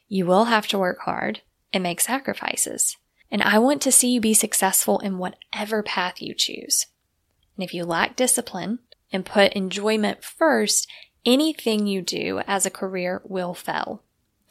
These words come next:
For now, I want you to put more attention into your schoolwork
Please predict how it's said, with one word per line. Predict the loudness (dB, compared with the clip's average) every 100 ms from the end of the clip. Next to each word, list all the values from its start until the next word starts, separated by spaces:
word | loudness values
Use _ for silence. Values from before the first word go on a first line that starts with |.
| -20 -20 _ _
For | 0
now, | 2 4 4 4
I | 4
want | 0 0 -2
you | -2 -6
to | -4 -6
put | -4 -2 -2
more | -2 -2
attention | -2 -2 -4 -8 -8 -6
into | -2 -2
your | -2
schoolwork | -2 -2 0 0 -2 -6